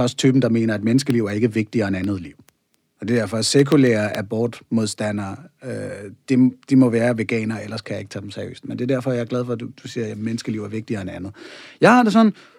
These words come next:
livet, et menneskeliv, starter, når forældrene beslutter sig for, "Det her gør vi til et liv." Og det tror jeg er det gode for både det og for resten af samfundet, at vi tager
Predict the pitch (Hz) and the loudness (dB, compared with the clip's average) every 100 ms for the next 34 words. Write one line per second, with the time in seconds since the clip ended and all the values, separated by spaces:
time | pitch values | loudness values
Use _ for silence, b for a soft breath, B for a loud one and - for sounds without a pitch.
0 | b - 123 196 240 180 - 143 143 175 | b -4 2 4 4 0 -2 2 4 4
1 | 180 185 175 - 139 151 143 127 - 196 | 4 -2 -2 0 2 6 4 4 0 2
2 | 208 175 139 139 151 151 139 139 139 B | 4 4 2 2 2 2 2 2 2 B
3 | B - 160 165 143 151 123 120 123 127 | B 2 4 4 4 2 2 2 2 0
4 | 101 101 - _ _ _ _ _ _ _ | -2 -6 -10 _ _ _ _ _ _ _
5 | - - 185 - 165 139 143 143 117 131 | -10 2 2 4 4 6 4 4 4 4
6 | 143 135 110 139 139 151 175 _ - 127 | 4 2 2 2 4 2 2 _ -4 -4
7 | 110 110 123 151 113 135 156 147 135 127 | -2 -4 -2 -2 -2 -2 2 2 2 -2
8 | 131 135 120 131 117 | -6 -4 -2 -2 -2